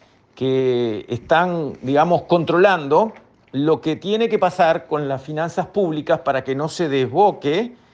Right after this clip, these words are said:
eh, el manejo de la economía. Y los pilares son el déficit, que allí se llama estructural,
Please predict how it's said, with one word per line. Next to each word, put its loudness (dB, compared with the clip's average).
eh, -2
el 0
manejo -2
de 2
la 2
economía. 0
Y 4
los 4
pilares 2
son 0
el -2
déficit, 0
que 0
allí -2
se -6
llama 0
estructural, 0